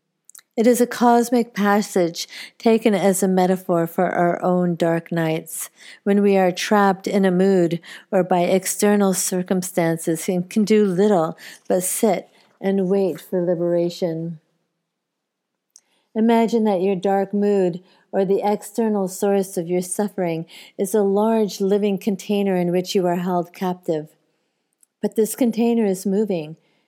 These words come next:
getting somewhere, taking you to where you need to go. You may not like the situation you're in, but would, it would help if you imagined it constructively.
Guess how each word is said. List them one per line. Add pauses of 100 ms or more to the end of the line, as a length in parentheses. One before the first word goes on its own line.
(260)
getting
somewhere, (440)
taking
you
to
where
you
need
to
go. (960)
You
may
not
like
the
situation
you're
in, (420)
but
would, (180)
it
would
help
if
you
imagined
it
constructively.